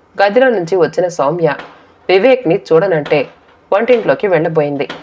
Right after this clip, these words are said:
వివేక్ చటుక్కున లేచి, "హాయ్ చేతన్, దాదా, ఇలా రా." అని ఆమె చేతిలో నుంచి బాబుని తీసుకోబోయాడు. సౌమ్య తీక్షణంగా చూసి బాబుని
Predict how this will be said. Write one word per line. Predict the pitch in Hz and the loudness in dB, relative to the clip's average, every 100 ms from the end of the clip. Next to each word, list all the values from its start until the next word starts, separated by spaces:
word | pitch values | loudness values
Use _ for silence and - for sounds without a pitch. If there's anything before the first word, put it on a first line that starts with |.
| - - _ 185 | -20 -20 _ -2
వివేక్ | 190 254 254 - | 0 0 -2 -4
చటుక్కున | 165 226 247 | -2 -2 0
లేచి, | 233 175 151 165 151 - - _ _ - | 2 0 0 0 -2 -6 -20 _ _ -6
"హాయ్ | 196 233 285 233 | -2 0 0 0
చేతన్, | 233 202 208 208 - _ - | 2 0 0 -4 -14 _ -2
దాదా, | 240 254 269 277 - _ | 0 2 0 -2 -10 _
ఇలా | 226 233 | 0 2
రా." | 254 359 - - _ - | 0 -2 -8 -20 _ -6
అని | 180 214 | -2 0
ఆమె | 185 175 | 0 0
చేతిలో | 165 151 160 233 | 0 0 0 0
నుంచి | 208 165 160 143 - - _ _ _ | 0 -2 -2 -4 -8 -20 _ _ _
బాబుని | 175 180 226 180 | 0 2 2 -2
తీసుకోబోయాడు. | 196 156 160 170 143 139 139 - _ _ _ _ | 0 -2 0 -2 0 0 0 -4 _ _ _ _
సౌమ్య | - 202 247 185 185 - | -2 0 2 2 0 0
తీక్షణంగా | 170 - 196 165 156 185 | -2 0 -2 -2 -4 -4
చూసి | 151 151 135 - _ _ _ 165 | -4 -2 -6 -8 _ _ _ 0
బాబుని | 180 208 196 | 0 2 0